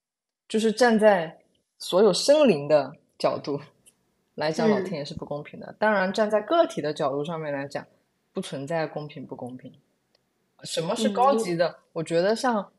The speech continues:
Speaker 1: 马斯克、乔布斯 <laughs> 这种，就是很高级的。因为他就是创造了，真的是改变世界的这种价值。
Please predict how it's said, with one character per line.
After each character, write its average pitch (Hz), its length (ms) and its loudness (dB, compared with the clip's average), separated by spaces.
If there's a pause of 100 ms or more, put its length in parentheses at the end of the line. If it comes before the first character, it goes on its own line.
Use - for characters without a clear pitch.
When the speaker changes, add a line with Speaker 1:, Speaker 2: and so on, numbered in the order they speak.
Speaker 1:
马 180 240 -2
斯 - 180 0
克、 208 220 4
乔 - 200 -4
布 185 140 -4
斯 - 260 -2 (500)
<laughs> - 500 -20
这 240 120 2
种， 160 320 0 (640)
就 220 160 -2
是 180 380 2
很 147 240 -6
高 180 180 4
级 165 200 -2
的。 135 120 -6 (840)
因 254 140 2
为 254 460 0 (580)
他 262 220 0
就 269 140 -2
是 202 640 2
创 208 320 -2
造 196 260 4
了， 151 380 -2 (280)
真 233 220 0
的 226 100 2
是 208 120 -6
改 - 180 -2
变 170 160 -2
世 196 180 -6
界 196 220 0
的 147 160 -4
这 156 140 -12
种 143 120 -8
价 147 240 -8
值。 - 220 -16